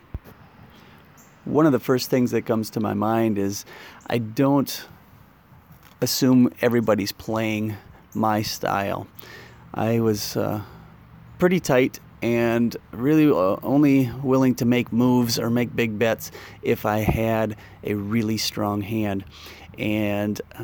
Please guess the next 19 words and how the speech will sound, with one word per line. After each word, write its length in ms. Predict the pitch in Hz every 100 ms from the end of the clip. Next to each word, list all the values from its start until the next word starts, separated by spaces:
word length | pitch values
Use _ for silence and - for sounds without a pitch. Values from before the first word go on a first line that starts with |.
| 113
I 120 | 107
kind 300 | - 123 127
of, 220 | 131 107 117 127
at 140 | 123
the 60 | 117
beginning, 340 | 110 113 127
assumed 320 | 120 - 123
that's 180 | 117 117
what 120 | 117
everybody 500 | 104 110 127 104 101 98
did. 300 | 104 107 107 _ -
They 180 | - 110
would 140 | 104
bet 240 | 113 -
big 180 | 113 120
when 220 | 104 110
you 80 | 110
had 320 | 110 117 110
it, 180 | 104 -